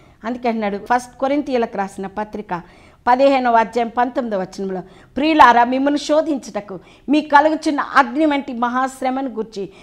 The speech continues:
మీకేదో ఒక వింత సంభవించినట్లు ఆశ్చర్యపడకుడి. క్రీస్తు శ్రమలలో మీరు పాలువారైనంతగా సంతోషించుడి.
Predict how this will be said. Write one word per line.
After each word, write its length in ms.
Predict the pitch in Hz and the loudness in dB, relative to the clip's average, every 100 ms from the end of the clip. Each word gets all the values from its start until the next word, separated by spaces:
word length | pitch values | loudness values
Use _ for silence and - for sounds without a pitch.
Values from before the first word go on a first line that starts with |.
| - - | -12 -2
మీకేదో 520 | 302 302 302 320 330 | -2 4 6 8 10
ఒక 240 | 330 330 | 8 6
వింత 340 | 320 311 339 339 | 4 2 4 4
సంభవించినట్లు 880 | 330 294 330 339 294 269 247 233 202 196 | 4 0 0 0 -4 -6 -6 -8 -10 -2
ఆశ్చర్యపడకుడి. 960 | 220 226 - 202 190 185 175 - 175 185 _ _ _ _ _ _ - | -2 -2 -8 -10 -8 -10 -12 -16 -20 -20 _ _ _ _ _ _ -2
క్రీస్తు 460 | 311 320 311 - 302 | 2 2 2 -2 -2
శ్రమలలో 560 | 285 294 302 294 311 | 4 4 6 6 8
మీరు 240 | 311 302 302 | 6 4 0
పాలువారైనంతగా 1500 | 302 294 302 311 302 302 302 311 311 320 320 311 285 254 214 | 6 8 10 8 10 10 10 4 2 0 0 0 2 4 2
సంతోషించుడి. 1080 | - 208 214 220 208 196 185 170 - - | 0 -8 -8 -8 -8 -8 -12 -14 -16 -20